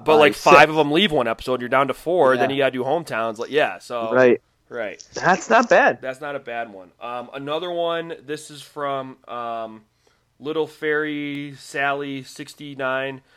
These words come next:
Speaker 1: Um,
Speaker 2: Oh, wow.
Speaker 1: yeah.
Speaker 2: <laughs> Another sixty-nine. That's crazy. We
Speaker 1: They
Speaker 2: gotta, we gotta brand a listener, I tell you
Speaker 1: Yeah.
Speaker 2: what.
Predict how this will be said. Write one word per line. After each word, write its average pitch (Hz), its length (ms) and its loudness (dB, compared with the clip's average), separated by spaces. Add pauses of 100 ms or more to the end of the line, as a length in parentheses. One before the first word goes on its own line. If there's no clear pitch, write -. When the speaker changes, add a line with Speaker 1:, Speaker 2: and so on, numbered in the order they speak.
(220)
Speaker 1:
Um, 127 100 0
Speaker 2:
Oh, 120 400 4
wow. 156 440 2 (120)
Speaker 1:
yeah. 127 240 -4
Speaker 2:
<laughs> - 40 0
Another 202 160 6
sixty-nine. 170 680 0
That's 127 200 0
crazy. 151 520 0 (240)
We 165 120 2
Speaker 1:
They 202 100 6
Speaker 2:
gotta, 175 120 8
we 185 120 2
gotta 202 160 6
brand 151 340 2
a 135 40 2
listener, 127 360 0
I 120 60 -4
tell 127 180 2
you 117 80 2
Speaker 1:
Yeah. 113 60 -2
Speaker 2:
what. 117 200 2